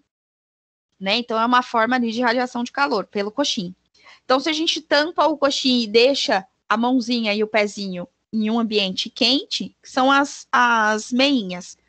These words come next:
né? Meinha de criança. Então, a gente coloca a meinha de criança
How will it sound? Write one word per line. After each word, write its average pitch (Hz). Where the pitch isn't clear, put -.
né? 220
Meinha 247
de 254
criança. 196
Então, 240
a 247
gente 254
coloca 254
a -
meinha 240
de 233
criança 277